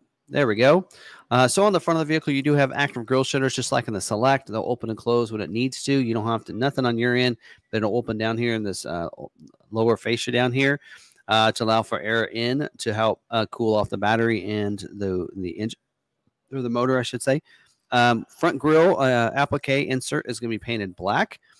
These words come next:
Um, so you're gonna see, uh, that right in there. So pretty cool. Uh, we do have a automatic headlights. So come on automatic when it gets dark, shut off when it gets light if you have an auto setting for your headlights.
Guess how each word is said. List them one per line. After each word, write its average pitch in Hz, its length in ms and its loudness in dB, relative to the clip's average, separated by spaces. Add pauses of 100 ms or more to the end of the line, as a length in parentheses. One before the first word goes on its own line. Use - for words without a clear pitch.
(340)
Um, 98 380 0
so 95 140 -10
you're 92 160 -6
gonna 90 140 -6
see, 90 400 -6
uh, 85 200 -8
that 92 200 -6
right 90 200 -4
in 82 120 -10
there. 123 320 -4 (420)
So 78 360 -8
pretty - 160 -8
cool. - 280 -2 (320)
Uh, 110 140 4
we 123 80 4
do 139 140 4
have 131 340 4
a 117 500 2 (400)
automatic 156 400 4
headlights. 160 440 0
So 127 80 -2
come 127 160 -4
on 123 80 -2
automatic 127 320 -4
when 120 100 -6
it 113 60 -8
gets 113 160 -6
dark, 156 260 0
shut 120 240 -4
off 117 160 -4
when 113 80 -4
it 92 60 -8
gets 98 240 -8
light 107 320 0
if - 100 -16
you 110 80 -2
have 110 120 -2
an 101 100 -6
auto 107 320 0
setting 143 400 0
for - 160 -6
your 98 100 -2
headlights. 143 480 0